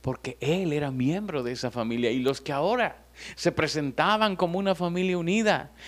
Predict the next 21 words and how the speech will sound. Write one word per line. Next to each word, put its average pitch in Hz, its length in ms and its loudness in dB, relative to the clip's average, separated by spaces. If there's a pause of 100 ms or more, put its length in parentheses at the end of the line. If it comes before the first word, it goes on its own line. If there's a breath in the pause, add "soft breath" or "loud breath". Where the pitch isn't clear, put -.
(120 loud breath)
eran 208 320 6
los 196 180 2
que 190 100 6
habían 208 500 6
destrozado 175 720 4
a 143 40 8
la 143 120 6
familia. 123 640 4 (320 loud breath)
Ya 214 120 8
la 240 100 -2
siguiente 185 360 2
expresión, 170 460 4
hermanos, 151 280 2
está 151 200 0
para 165 120 4
morirse 143 400 2
de 160 80 2
risa. 190 360 0 (260 loud breath)
"Somos 190 380 2
hombres 165 320 0
honrados". 143 880 -6